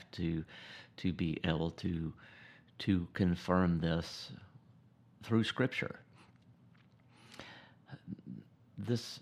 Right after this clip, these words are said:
this was a dream, and, and I didn't understand it immediately. Um, it, it was, the dream was familiar, and, and those in the dream,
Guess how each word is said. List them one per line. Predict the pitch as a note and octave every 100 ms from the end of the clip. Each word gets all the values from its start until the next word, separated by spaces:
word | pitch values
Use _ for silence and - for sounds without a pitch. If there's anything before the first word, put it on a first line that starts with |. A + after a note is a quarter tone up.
| -
this | A2 -
was | G#2+ F#2+
a |
dream, | - D#2 D#2 -
and, | G2 G2 -
and | G2
I | G2
didn't | F#2 C#3 A2+
understand | F#2+ F2 - D#2+ D#2
it | G2+ - - -
immediately. | E2 E2 E2 D#2+ E2 F2+ G#2 B2 A2+ - - - - - -
Um, | - D#2+ - G2+ - -
it, | F#2+ - -
it | F#2 -
was, | F2+ F2+ E2 D#2 - - - - - -
the | F#2
dream | - F#2 G2 F#2
was | D#2+ - - -
familiar, | - - E2 E2 F2 G2+ A#2 A2+
and, | D#2+ D2+ -
and | - E2
those | D#2+ F2+ F#2 -
in | F#2 F#2+
the | G2
dream, | F2 F2+ G2 G#2+